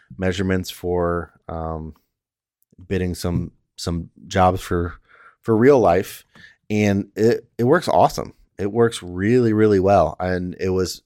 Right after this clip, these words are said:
it was very intuitive on how to set up, um, you know, the ratios of what I needed to measure and,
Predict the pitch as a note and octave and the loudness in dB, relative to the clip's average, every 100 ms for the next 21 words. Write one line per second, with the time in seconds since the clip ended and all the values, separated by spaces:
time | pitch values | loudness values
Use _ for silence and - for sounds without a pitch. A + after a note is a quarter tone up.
0 | - F#2+ F#2 F2 F2+ F#2+ G2+ G#2 G2 F2+ | -2 0 2 0 -4 0 2 2 0 -2
1 | G#2+ G#2 G#2 G2 F2+ F2 F#2+ F#2+ F2 - | -2 2 2 2 -2 -4 -2 -2 -2 -2
2 | G2 F#2+ - _ _ - - _ _ D#2+ | 0 0 -2 _ _ -20 -20 _ _ -10
3 | E2 D#2+ D#2+ D#2 - F#2 F2+ E2+ E2 - | -8 -6 -6 -10 -12 -8 -4 -4 -6 -8
4 | E2+ E2+ G2 F#2+ G2 F#2+ F#2+ F#2 E2 F2 | -6 0 0 0 0 0 0 -4 -6 -4
5 | F2 F2+ F2 F2+ E2+ F2 E2+ F2+ F#2 F2+ | -4 -4 -8 -10 -12 -12 -8 -8 -6 -4
6 | F2+ F2 E2 D2+ D#2 | -4 -2 -4 -8 -20